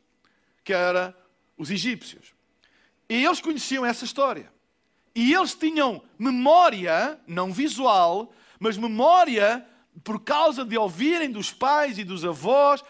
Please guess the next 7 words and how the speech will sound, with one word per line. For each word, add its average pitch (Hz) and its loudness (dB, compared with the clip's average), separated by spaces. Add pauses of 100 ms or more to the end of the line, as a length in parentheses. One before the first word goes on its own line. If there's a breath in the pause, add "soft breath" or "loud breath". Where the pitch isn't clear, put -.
(260 soft breath)
a, 214 2
a, - 0
a - 0
história 285 2
da 226 -4
libertação 262 -4
milagrosa 226 -2